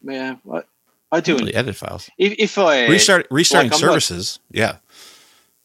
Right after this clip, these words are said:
Speaker 2: Fucking all the
Speaker 1: Like,
Speaker 2: time,
Speaker 1: for
Speaker 2: but yeah.
Speaker 1: example, if I, if I go and update, like, a price feeder for Kujira, I usually just use that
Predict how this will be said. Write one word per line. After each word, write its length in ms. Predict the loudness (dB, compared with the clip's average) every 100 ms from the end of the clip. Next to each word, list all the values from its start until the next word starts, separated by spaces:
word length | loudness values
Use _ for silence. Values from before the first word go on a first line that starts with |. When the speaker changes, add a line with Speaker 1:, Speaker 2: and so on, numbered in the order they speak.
| _ -10
Speaker 2:
Fucking 320 | -10 -10 -16 _ _ -4
all 80 | 0
the 40 |
Speaker 1:
Like, 100 | 0
Speaker 2:
time, 100 | 0
Speaker 1:
for 60 | -2
Speaker 2:
but 20 |
yeah. 40 |
Speaker 1:
example, 400 | 2 0 2 0
if 160 | 0 0
I, 560 | 0 0 0 -2 -4 -8 _
if 140 | -4 -2
I 100 | -2
go 220 | -2 -6
and 280 | -6 -10 -14 _ _ _ _ -6
update, 460 | -4 -4 -4 -2 -2
like, 280 | -2 -2
a 80 | -6
price 400 | -12 -4 -4 -4
feeder 460 | -4 -2 0 -2 -4
for 460 | -8 -8 -6 -8 -12 _ _ -14
Kujira, 540 | -12 -10 -8 -6 -8
I 80 | -10
usually 400 | -10 -12 -12 -14
just 280 | -14 -14 -8
use 220 | -8 -8
that 240 | -10 -10